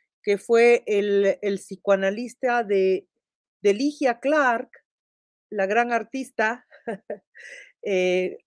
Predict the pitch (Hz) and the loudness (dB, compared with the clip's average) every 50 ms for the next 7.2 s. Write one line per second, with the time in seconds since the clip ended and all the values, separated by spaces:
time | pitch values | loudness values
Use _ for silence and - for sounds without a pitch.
0 | _ _ _ 185 185 175 180 196 202 220 233 240 226 202 196 - 254 262 269 - | _ _ _ -2 0 0 2 2 2 0 2 0 0 0 -2 -6 -8 -8 -4 2
1 | - 285 240 - _ 202 202 185 180 - 190 175 170 175 - 180 196 180 180 180 | 2 2 2 2 _ -12 -12 -12 -12 -12 -12 -12 -10 -12 -10 -8 -8 -8 -8 -8
2 | - _ 190 190 180 190 185 180 - - 240 233 233 240 - 254 220 220 - - | -10 _ -10 -8 -6 -6 -6 -8 -4 0 0 0 0 0 0 -2 -2 -2 -8 -10
3 | _ - 208 196 175 190 185 180 180 180 180 175 _ - 262 277 285 262 233 208 | _ 4 4 4 4 0 -2 -2 -4 -4 -4 -6 _ 2 4 6 6 6 4 0
4 | 196 - - - 208 185 180 180 180 190 190 226 247 240 220 202 202 202 202 196 | -4 -12 -8 -4 -4 -4 -2 -2 -4 -2 0 0 0 0 -2 -2 -4 -4 -4 -4
5 | 202 208 208 214 202 196 - _ - 185 175 202 214 226 233 220 - - 202 190 | -4 -2 -2 -2 -4 -6 -8 _ -4 -4 -4 -2 -6 -6 -6 -6 -4 -2 -2 0
6 | 185 180 180 170 190 190 202 190 170 170 - 220 220 220 202 - - 208 220 285 | 0 -2 -4 -2 -4 -2 -2 -2 -6 -4 -6 -6 -6 -6 -8 -6 -6 -4 -4 -6
7 | 277 - _ | -8 -14 _